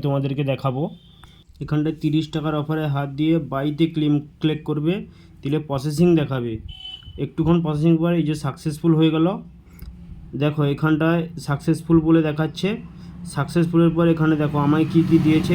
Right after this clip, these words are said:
সেটা তোমাদেরকে দেখাচ্ছি। দেখো দুশো নিরানব্বই ডায়মন্ড আর গানের স্কিনগুলো দিয়েছে। এবার আমরা চলে যাব My Store Shop-এ, এখানটায় আমার লাকটা ট্রাই করব। এই লাকটা ট্রাইতে গিয়ে দেখো অনেকক্ষণ এটাকে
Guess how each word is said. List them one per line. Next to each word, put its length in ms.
সেটা 220
তোমাদেরকে 460
দেখাচ্ছি। 380
দেখো 160
দুশো 220
নিরানব্বই 520
ডায়মন্ড 400
আর 160
গানের 280
স্কিনগুলো 480
দিয়েছে। 300
এবার 240
আমরা 160
চলে 260
যাব 120
My 220
Store 320
Shop-এ, 300
এখানটায় 420
আমার 180
লাকটা 300
ট্রাই 180
করব। 200
এই 200
লাকটা 300
ট্রাইতে 440
গিয়ে 220
দেখো 180
অনেকক্ষণ 380
এটাকে 200